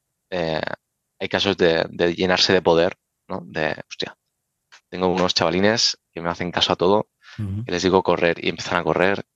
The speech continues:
Speaker 1: y les digo tal, y, y lo van a hacer".
Speaker 2: Ujú.
Speaker 1: Entonces es peligroso y se tiene que, que controlar, y por eso siempre va bien que estar siempre con,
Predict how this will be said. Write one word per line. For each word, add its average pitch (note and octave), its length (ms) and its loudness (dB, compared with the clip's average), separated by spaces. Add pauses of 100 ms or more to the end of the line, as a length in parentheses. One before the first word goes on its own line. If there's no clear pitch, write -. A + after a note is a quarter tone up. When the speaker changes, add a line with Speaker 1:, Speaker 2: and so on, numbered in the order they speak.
(160)
Speaker 1:
y F2 60 -12
les E2 160 -4
digo F2+ 220 2
tal, F2+ 380 0
y, E2+ 200 -16
y - 220 -10
lo F2+ 80 0
van F2 100 4
a E2+ 40 -2
hacer". F#2+ 280 0
Speaker 2:
Ujú. - 460 -18
Speaker 1:
Entonces F#2 240 -2
es - 40 -4
peligroso F#2+ 480 2
y A2+ 40 2
se F#2 140 -4
tiene E2 180 -2
que, E2+ 240 2 (420)
que G2+ 100 -8
controlar, F2 460 2
y G2+ 80 0
por E2 100 -4
eso F2+ 120 -6
siempre E2 280 -2
va D#2 120 0
bien D#2+ 200 0
que E2+ 140 2
estar - 460 -6
siempre E2 280 -6
con, D#2+ 180 0